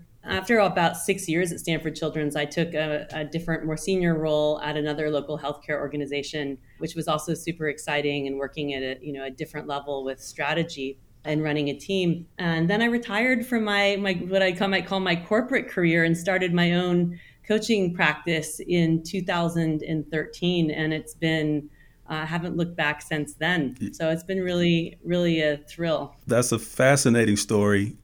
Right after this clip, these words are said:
Speaker 2: Just listening to you, I could tell that you are, you are very, uh, you're an excellent coach. I know Karen Ross. I've met her once or twice, actually. Once in,
Speaker 1: Yeah.
Speaker 2: once, once live and once virtually. She's fantastic as well.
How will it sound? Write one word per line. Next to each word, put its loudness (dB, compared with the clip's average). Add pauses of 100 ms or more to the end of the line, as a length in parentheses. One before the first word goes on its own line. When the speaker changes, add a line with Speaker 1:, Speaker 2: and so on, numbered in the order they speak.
Speaker 2:
Just 6
listening 8
to 4
you, 6
I 6
could 0
tell 6
that -2
you 4
are, 0 (120)
you 8
are 4
very, 6 (320)
uh, 2
you're 6
an -2
excellent 6
coach. 4 (240)
I 4
know 8
Karen 6
Ross. 6
I've 4
met 6
her 4
once 2
or 6
twice, 4
actually. 4 (100)
Once 6
in, 10
Speaker 1:
Yeah. 8
Speaker 2:
once, 8 (140)
once 10
live 8
and 8
once 6
virtually. 4 (180)
She's 8
fantastic 4
as 2
well. 4